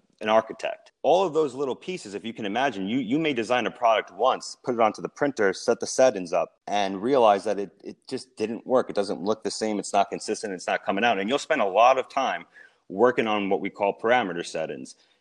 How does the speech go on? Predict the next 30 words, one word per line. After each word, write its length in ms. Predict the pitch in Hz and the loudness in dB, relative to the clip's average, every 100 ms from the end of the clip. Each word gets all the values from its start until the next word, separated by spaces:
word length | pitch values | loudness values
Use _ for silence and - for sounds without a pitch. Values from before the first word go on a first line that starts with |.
| - | -2
Now, 160 | 101 98 | 0 2
this 200 | 120 117 | 0 -2
is 120 | 87 | -2
the, 160 | 101 | -2
the 140 | 80 92 | -2 0
value 420 | 82 101 104 95 | 4 6 4 0
process 500 | - 98 90 - 87 | 0 2 2 -2 -8
of 80 | 80 | 0
that 180 | 87 - | 0 0
design 540 | 85 110 92 85 87 | -2 0 0 -2 -2
mixed 400 | 104 117 - - | -2 -2 -6 -6
with 340 | 92 92 - - - | -2 -2 -4 -16 -6
the 120 | 101 | 0
way 180 | 98 104 | 2 2
the 140 | 95 | 0
designer 360 | 85 87 95 92 | -4 -2 -2 -2
designed 480 | 82 82 90 95 90 | -8 -4 -2 -2 -4
the 60 | |
product 480 | 87 - 90 98 107 | -4 0 2 2 -2
and 80 | 90 | -6
how 240 | 90 90 | -4 -2
it 60 | 85 | -4
was 100 | 69 | -6
sliced. 540 | - 113 92 - - _ _ | -6 -2 -2 -2 -10 _ _
So 140 | - | -4
all 280 | 120 143 170 | 2 6 6
that 200 | 180 156 | 6 4
information 920 | 131 135 131 110 117 131 - 87 82 - | 0 -8 -8 -8 -6 -6 -8 -12 -12 -14
essentially 540 | - 92 90 90 87 85 | -8 -8 -8 -6 -6 -4
is 300 | 104 104 90 | -4 -6 -8